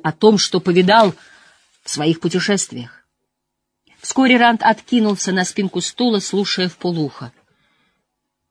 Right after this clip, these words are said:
Он уже слышал всё это раньше и с большими подробностями. Лоэл любил поговорить и рассказывал в деталях, едва лишь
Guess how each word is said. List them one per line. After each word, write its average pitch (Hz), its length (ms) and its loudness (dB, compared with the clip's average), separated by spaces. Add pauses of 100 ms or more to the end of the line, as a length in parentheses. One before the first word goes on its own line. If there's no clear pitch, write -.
(200)
Он 247 160 4
уже 262 180 4
слышал 196 560 0 (160)
всё 160 240 0
это 156 160 -2
раньше 196 380 0
и 131 100 -4
с 131 80 -12
большими 147 320 -2
подробностями. 147 800 -6 (1040)
Лоэл 269 640 4
любил 269 480 2
поговорить 254 580 0
и 185 40 0
рассказывал 214 480 -2
в 185 60 0
деталях, 180 580 0
едва 156 560 -2
лишь - 360 -6